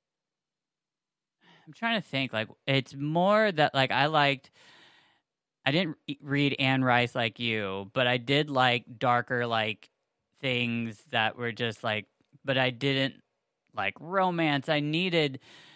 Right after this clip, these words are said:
I guess I needed this. Like, I needed some kind of magic, but I didn't know what it was. And this is what, like, I mean,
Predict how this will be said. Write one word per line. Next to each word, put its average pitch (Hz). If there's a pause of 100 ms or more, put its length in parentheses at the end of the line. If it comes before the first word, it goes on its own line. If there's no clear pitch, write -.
(880)
I 135
guess 120
I 156
needed 117
this. 120
Like, 107
I 120
needed 147
some 165
kind 147
of 143
magic, 120
but 120
I 117
didn't 120
know 120
what 113
it 104
was. 107 (120)
And 110 (240)
this 123
is 123
what, 117
like, 107
I 113
mean, 104